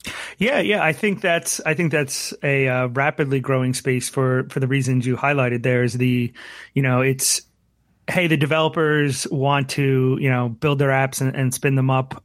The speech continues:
uh, and have a platform to do that. And you bring Kubernetes, you, you can do that. But it's, it's the ops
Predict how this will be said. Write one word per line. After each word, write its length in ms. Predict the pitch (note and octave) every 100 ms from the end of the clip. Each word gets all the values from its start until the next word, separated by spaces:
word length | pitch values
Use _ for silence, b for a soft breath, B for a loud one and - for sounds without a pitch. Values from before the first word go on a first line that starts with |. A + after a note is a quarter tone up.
| D3
uh, 40 |
and 180 | C3 B2+
have 140 | C#3+
a 60 | C3
platform 440 | - - - C3
to 80 | B2+
do 220 | B2 G3+
that. 300 | D#3 B2+ - B B B B
And 200 | C#3 C3+
you 60 |
bring 240 | C#3 C#3+ C3+
Kubernetes, 460 | C#3+ C3+ C3+ B2
you, 160 | B2 B2+
you 120 | B2+
can 140 | A#2 B2+
do 180 | E3 F#3
that. 200 | C3 C3
But 220 | C#3 - - F3 _ _ _
it's, 320 | D#3+ C3 - -
it's 320 | E3 C#3 -
the 480 | - D3+ C#3+ C#3 C3+
ops 460 | D3+ D3+ D3+ - -